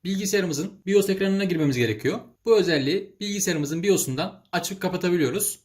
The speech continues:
Bizdeki Lenovo bilgisayarda bios'a F iki tuşuyla giriliyor. Sizde bu tuş değişebilir. F iki olabilir, delete olabilir veya E S C olabilir veya F tuşlarından farklı bir tuş olabilir. Bilgisayarınızın bios'una girin.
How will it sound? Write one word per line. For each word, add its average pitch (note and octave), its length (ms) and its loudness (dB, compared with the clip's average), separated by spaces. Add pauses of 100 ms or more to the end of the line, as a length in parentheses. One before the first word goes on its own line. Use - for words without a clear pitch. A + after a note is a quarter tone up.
(240)
Bizdeki G#3 360 0
Lenovo G#3+ 300 4
bilgisayarda D3+ 760 -2
bios'a G3+ 520 2
F F3 180 -6
iki F#3+ 140 -8
tuşuyla G#3 260 0
giriliyor. C#3+ 480 0 (240)
Sizde A3 320 -4
bu F#3+ 60 -8
tuş A3+ 240 -6
değişebilir. G#3 720 2
F F#3 80 -2 (100)
iki G#3+ 140 0
olabilir, D#3+ 440 2 (160)
delete G3 280 4
olabilir D3 440 -2 (140)
veya D#3+ 180 0
E F3 180 0
S F#3 160 0
C G3+ 100 4
olabilir F3 420 0 (120)
veya F3 220 2
F F#3+ 220 2
tuşlarından D3 600 -2
farklı E3 320 0
bir F#3 80 -6
tuş F#3 140 -4
olabilir. C#3 400 -4 (280)
Bilgisayarınızın G3+ 640 0
bios'una G#3 320 2
girin. G3 460 0